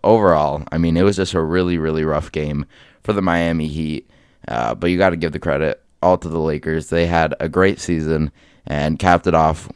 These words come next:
winning this one in six games against the Miami Heat. And this was just an incredible N B A season. I gotta give a ton of props to Adam Silver, all the people that were involved in the bubble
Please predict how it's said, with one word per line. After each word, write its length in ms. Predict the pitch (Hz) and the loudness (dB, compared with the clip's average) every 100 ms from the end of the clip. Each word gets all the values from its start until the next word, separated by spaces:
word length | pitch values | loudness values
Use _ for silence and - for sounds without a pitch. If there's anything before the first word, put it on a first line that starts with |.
| - | -12
winning 380 | 71 87 87 87 | -2 2 2 2
this 200 | 85 - | 0 2
one 280 | 85 82 82 | 2 4 0
in 200 | 80 80 | -2 -4
six 340 | - 107 - | 0 -2 0
games 280 | 92 85 78 | 0 0 0
against 240 | 73 80 | -2 -4
the 80 | - | -2
Miami 380 | 78 78 78 71 | -2 0 -2 -4
Heat. 360 | 73 76 67 - _ _ _ - | -4 -4 -6 -10 _ _ _ -10
And 300 | 71 76 82 | -6 -4 -2
this 180 | 117 151 | -2 0
was 120 | 143 | 2
just 300 | 127 123 - - | 2 0 -4 -6
an 400 | 87 90 87 90 - | -2 0 2 0 -4
incredible 640 | 87 85 87 90 92 90 87 | -6 -6 0 2 2 2 2
N 140 | 82 | 2
B 140 | 87 85 | 2 0
A 140 | 82 | 0
season. 600 | - 90 90 78 85 80 - - _ - | -2 -2 -2 0 0 0 -4 -16 _ -2
I 60 | |
gotta 200 | 90 98 | 2 2
give 120 | 98 | 2
a 60 | 92 | 0
ton 200 | - 98 | 2 2
of 60 | 92 | 4
props 320 | 90 90 - | 4 4 2
to 80 | 76 | 0
Adam 240 | 85 87 | 2 0
Silver, 540 | - 90 87 85 87 | 0 0 2 2 2
all 180 | - 95 | 4 4
the 80 | 98 | 4
people 260 | 110 95 95 | -2 -4 2
that 160 | 90 | 4
were 100 | 87 | 4
involved 420 | 85 80 82 80 73 | 2 2 2 2 0
in 100 | 82 | -4
the 60 | |
bubble 440 | 73 80 76 80 | -2 -2 -2 -4